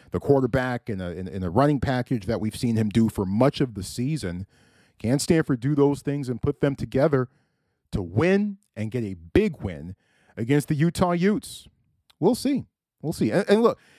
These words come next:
it would also be nice to win the field position battle, too. I thought that was something hidden that really went against Stanford against the Cougs last week. Ryan Sanborn struggled a bit. His first couple punts were not very good at all.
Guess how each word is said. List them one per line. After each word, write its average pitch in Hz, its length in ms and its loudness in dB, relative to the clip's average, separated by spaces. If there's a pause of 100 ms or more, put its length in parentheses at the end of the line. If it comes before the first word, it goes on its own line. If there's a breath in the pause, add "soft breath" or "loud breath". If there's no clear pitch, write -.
(160 soft breath)
it 208 100 4
would 247 100 2
also 359 260 2
be 285 100 0
nice 214 360 -2
to 185 100 2
win 190 200 2
the 151 80 2
field 196 360 2
position 123 420 -2
battle, 98 320 -6
too. 123 260 0
I 147 100 4
thought 175 260 2
that 196 160 2
was 175 140 2
something 123 500 -4
hidden 123 380 0 (340 soft breath)
that 90 200 -4
really 185 260 4
went 139 180 -2
against 113 260 -10
Stanford 110 440 -10
against 104 340 -2
the 98 60 -2
Cougs 107 480 2 (360 loud breath)
last 98 500 -4
week. 104 380 0
Ryan 120 360 2
Sanborn 143 600 0
struggled 143 520 2
a 147 40 2
bit. 139 380 -2 (380)
His 98 120 -18
first 147 260 -2
couple 120 180 0
punts 143 280 0
were 110 100 -6
not 120 320 -8
very 123 320 0
good 120 240 2
at 113 100 2
all. 127 320 2